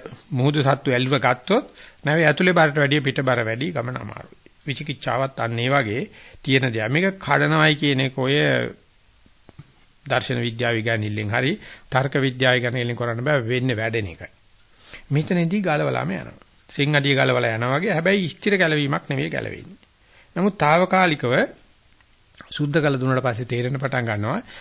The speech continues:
අපිට මේ මනුස්ස ජීවිතේ කොච්චරක් නියම පාරට දාගෙන යන්න පුළුවන්ද කියලා. ඒ කාංකාව විතරණය කිරීම තමයි මේ කාංකා විතරණ විසුද්ධියේදී සිද්ධ වෙන්නේ. ඒකට අපි මේ දැනට සාකච්ඡා කරන තාක්ෂණික වචනෙන් කියනවා නම් මේ සම්මසන ඥානෙ කිව්වට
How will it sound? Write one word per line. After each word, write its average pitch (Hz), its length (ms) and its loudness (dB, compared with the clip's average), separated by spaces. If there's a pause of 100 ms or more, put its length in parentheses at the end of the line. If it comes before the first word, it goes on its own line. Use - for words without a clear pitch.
(140)
අපිට 123 280 -6
මේ 123 140 -2
මනුස්ස 120 280 -4
ජීවිතේ 113 440 -4
කොච්චරක් 143 800 -4
නියම 135 340 0
පාරට 127 420 2
දාගෙන 123 340 -2
යන්න 120 240 -4
පුළුවන්ද 120 420 -4 (240)
කියලා. 226 280 -2 (320)
ඒ 175 180 0
කාංකාව 185 600 2
විතරණය 160 520 0
කිරීම 139 340 -4
තමයි 131 280 -2
මේ 165 140 -2
කාංකා 135 440 2
විතරණ 117 360 -4
විසුද්ධියේදී 117 520 -6
සිද්ධ 117 260 -6
වෙන්නේ. 90 280 -14 (340)
ඒකට 214 440 2 (440)
අපි 151 260 -4
මේ 147 180 0
දැනට 131 300 0
සාකච්ඡා 143 600 0
කරන 147 280 -2
තාක්ෂණික 131 520 -2
වචනෙන් 139 420 -2
කියනවා 139 240 -2
නම් 139 140 0
මේ 139 140 0
සම්මසන 131 460 -2
ඥානෙ 131 320 0
කිව්වට 143 480 -2